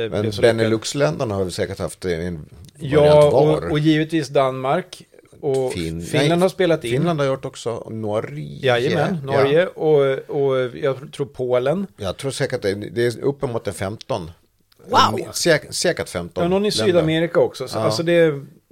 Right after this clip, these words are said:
Speaker 2: det är en stor grej.
Speaker 1: It's world, worldwide.
Speaker 3: Och det
Speaker 2: Ja.
Speaker 3: låter lite grann som att det också täcker in, eh, huvudområdet för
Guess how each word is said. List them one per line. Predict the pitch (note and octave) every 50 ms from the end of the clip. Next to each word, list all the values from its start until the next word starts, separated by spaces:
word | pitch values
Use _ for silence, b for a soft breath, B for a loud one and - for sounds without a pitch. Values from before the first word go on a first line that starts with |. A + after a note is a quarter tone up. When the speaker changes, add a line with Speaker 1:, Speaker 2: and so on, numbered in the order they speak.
| - _ _
Speaker 2:
det | F2 F2+ D3 D#3 D#3+ D#3+
är | D3+
en | D3+ D3
stor | - - A3 G3 C#3+
grej. | A#2+ A2+ A2 G#2 - -
Speaker 1:
It's | - G2+ - - - G#2
world, | G#2+ G2+ A2 A#2 A#2+ A2+ G#2+ G#2 - -
worldwide. | A2+ A#2 B2 C#3 C3+ C3 C3 A#2 A#2 G2 F#2+ A2+ B2+ G#2+ F2+ B1+ - - - - -
Speaker 3:
Och | - A3+ -
det | A3
Speaker 2:
Ja. | A3
Speaker 3:
låter | A3+ A#3+ A3+ - - A3
lite | G#3 G#3 - G#3
grann | G3+ F#3+
som | - F#3+ G3
att | F#3+ -
det | F#3
också | F#3 - - -
täcker | - - F#3+ F#3 - - G3 F#3
in, | F#3 F3+ F3 E3+ E3+ E3+ E3+ E3+
eh, | E3+ E3 D#3+ D#3+
huvudområdet | - - D#3+ F3+ F#3 F3 D#3+ D#3 D#3+ E3+ D#3+ E3+ F3 F3 F3 F#3+ G#3+ A3+ A3+ A3 F#3 F#3 E3+ - -
för | - - E3 D#3+ D#3